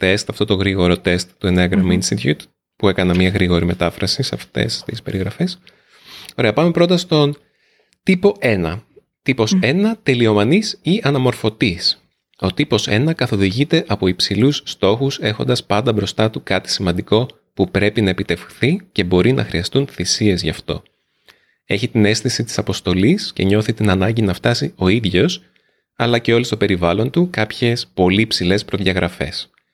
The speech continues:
Speaker 1: Έχει μια ισχυρή αίσθηση δικαίου και συγκεκριμένες αξίες για τις οποίες παλεύει. Αν νιώσει πως οι αξίες του καταπατώνται, δεν θα διστάσει να αγωνιστεί για να τις υπερασπιστεί.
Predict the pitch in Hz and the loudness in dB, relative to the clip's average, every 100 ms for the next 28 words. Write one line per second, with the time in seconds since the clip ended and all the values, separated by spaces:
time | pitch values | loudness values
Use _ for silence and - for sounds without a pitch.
0 | _ _ _ - 95 107 95 95 95 - | _ _ _ -6 -4 0 0 0 -2 -2
1 | 95 98 90 90 - - 95 - 87 90 | 0 2 2 0 -6 -6 -4 -2 -4 0
2 | 87 120 196 - 98 - 90 - 92 101 | 2 2 0 -2 -2 -2 -4 -2 0 0
3 | 98 101 - 117 156 180 104 - - 117 | -2 -6 -6 -2 0 0 -4 -4 -2 -2
4 | 127 - 101 95 80 73 - 107 _ _ | -2 -2 0 2 0 -4 -12 -18 _ _
5 | _ _ _ 120 120 113 113 113 - 92 | _ _ _ -2 0 2 4 2 0 -4
6 | 98 87 90 87 110 98 - 92 90 90 | -2 0 0 -2 0 0 0 -4 -2 -2
7 | - 80 - 87 92 170 - 92 104 127 | -2 -2 0 -2 0 0 0 0 0 0
8 | 110 95 - 92 104 - 160 - 95 92 | -4 -4 -4 -2 0 0 -2 -2 -2 0
9 | 92 87 - 127 151 107 104 98 - - | 0 0 0 0 0 2 0 0 -4 -4
10 | 90 - - - 82 | -4 -4 -8 -6 -8